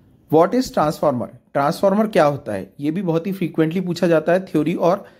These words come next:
वाइवा में। Answer is, transformer is a static device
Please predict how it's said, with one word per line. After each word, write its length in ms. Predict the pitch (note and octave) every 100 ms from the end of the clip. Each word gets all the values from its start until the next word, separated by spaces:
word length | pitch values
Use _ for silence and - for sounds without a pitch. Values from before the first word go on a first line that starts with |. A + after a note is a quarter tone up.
| _ _ C3+
वाइवा 360 | C#3 C#3+ D#3
में। 300 | D#3+ B3 - _ _ _ _ _ _ -
Answer 340 | D3 E3 A3+
is, 220 | G#3+ F#3+ - - - _ _ _ _ _ _ _ _ _ _ _ _ _ _ _ _ _ -
transformer 640 | C#3+ D3 D#3 G3+ G3+ A3 B3 -
is 180 | F#3 E3
a 100 | E3+
static 520 | E3 E3+ D#3 - G#3+
device 480 | E3 C#3 C3+ G3